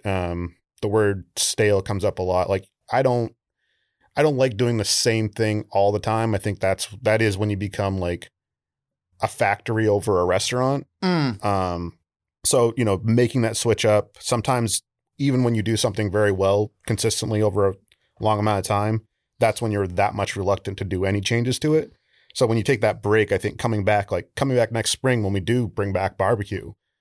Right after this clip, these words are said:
Speaker 1: we'll come back with some new thoughts and new ideas. Um, you'll have that time to reflect on, like, "Oh, what we, could we do differently
Speaker 2: Totally.
Speaker 1: that's w-, A, better for the customer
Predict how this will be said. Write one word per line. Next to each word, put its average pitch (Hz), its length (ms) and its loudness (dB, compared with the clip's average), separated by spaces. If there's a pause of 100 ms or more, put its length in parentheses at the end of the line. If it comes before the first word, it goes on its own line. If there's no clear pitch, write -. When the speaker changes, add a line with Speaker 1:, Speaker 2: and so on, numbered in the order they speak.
Speaker 1:
we'll 110 100 -4
come 113 140 0
back 101 160 2
with 104 100 0
some 101 160 0
new 101 180 0
thoughts 104 460 2
and 104 100 0
new 101 60 0
ideas. 107 720 0 (140)
Um, 92 480 -6 (500)
you'll 120 200 2
have 123 180 0
that 110 180 -2
time 107 220 -2
to 98 60 -4
reflect 92 440 -4
on, 92 80 -4
like, 90 180 -6
"Oh, 110 160 2
what 95 280 0
we, 123 100 -6
could 104 200 -4
we 104 180 -6 (320)
do 117 160 -4
differently 98 760 -2 (220)
Speaker 2:
Totally. 120 420 -2 (120)
Speaker 1:
that's - 360 0 (120)
w-, 104 280 -2
A, 113 180 4
better 101 220 2
for 110 100 -4
the 98 80 -4
customer 92 640 -4